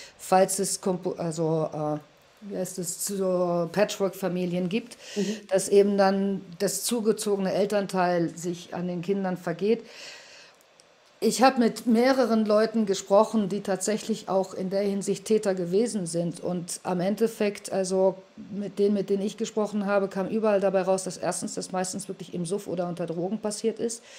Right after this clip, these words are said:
Speaker 1: Und zweitens, ähm, also bei allen wirklich die Dimension kann, ich habe mich selber nicht wiedererkannt.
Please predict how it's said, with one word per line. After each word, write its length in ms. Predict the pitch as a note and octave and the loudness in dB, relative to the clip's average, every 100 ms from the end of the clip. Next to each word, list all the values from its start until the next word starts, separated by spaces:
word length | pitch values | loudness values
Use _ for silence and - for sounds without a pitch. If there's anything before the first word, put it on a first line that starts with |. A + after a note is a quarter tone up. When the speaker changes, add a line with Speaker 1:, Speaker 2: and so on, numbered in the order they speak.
| - - - - - | -18 -18 -20 -18 -4
Speaker 1:
Und 180 | G3+ G3+ | -2 0
zweitens, 640 | G3 G3 G3 A3 - - - - - - - - | 4 6 6 4 4 -2 -10 -20 -20 -20 -16 2
ähm, 460 | G#3+ G3+ G3+ G3+ - - _ _ _ _ _ _ _ _ _ _ - | 6 8 8 6 0 -10 _ _ _ _ _ _ _ _ _ _ 0
also 300 | A3+ G3+ G3+ | 2 4 6
bei 120 | G3+ | 6
allen 240 | G3+ B3 | 8 8
wirklich 220 | A#3 G#3 A3 | 6 4 0
die 80 | |
Dimension 360 | G#3 G#3+ G3 A3 | 4 4 4 4
kann, 200 | A3 G#3+ | 4 2
ich 100 | G3+ | 0
habe 80 | G#3 | -2
mich 140 | G3 | 0
selber 200 | G3 G3+ | 2 2
nicht 200 | F#3 - | 0 -4
wiedererkannt. 500 | D#3+ C3 - - - | -4 -6 -8 -14 -14